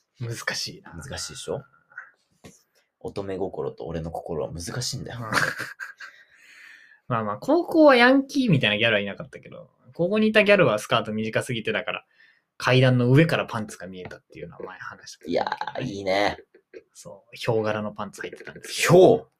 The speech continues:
Speaker 1: うん。
Speaker 2: ヒョウはしんどいね。
Speaker 1: <laughs> ヒョウ。
Speaker 2: ヒョウはちょっとしんどい。
Speaker 1: ヒョウ柄のパンツ。いやー、ギ-、ギャルね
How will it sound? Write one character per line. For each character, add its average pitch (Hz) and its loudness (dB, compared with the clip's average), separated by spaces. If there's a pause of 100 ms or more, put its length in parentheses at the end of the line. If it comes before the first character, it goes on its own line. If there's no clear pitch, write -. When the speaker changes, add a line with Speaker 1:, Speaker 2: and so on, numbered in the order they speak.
(160)
Speaker 1:
う 110 -18
ん。 104 -18 (1300)
Speaker 2:
ヒ - -20
ョ - -6 (180)
ウ - -2
は - -2
し - -4
ん 98 -10
ど 98 -8
い - -8
ね。 - 4 (760)
Speaker 1:
<laughs> - -20
ヒ - -4
ョ 110 0
ウ。 - -12 (140)
Speaker 2:
ヒ - -20
ョ - -10
ウ - -12
は - -12
ち - -14
ょ - -12
っ - -20
と - -16
し - -6
ん 120 8
ど 117 4
い。 - 4
Speaker 1:
ヒ 117 4
ョ 117 4
ウ - 2
柄 110 4
の 107 -2
パ 110 0
ン 101 -8
ツ。 - -20 (2000)
い 117 -8
や 101 -4
ー、 101 -20
ギ-、 - -20 (120)
ギ - -8
ャ 95 -4
ル 107 -6
ね 160 -8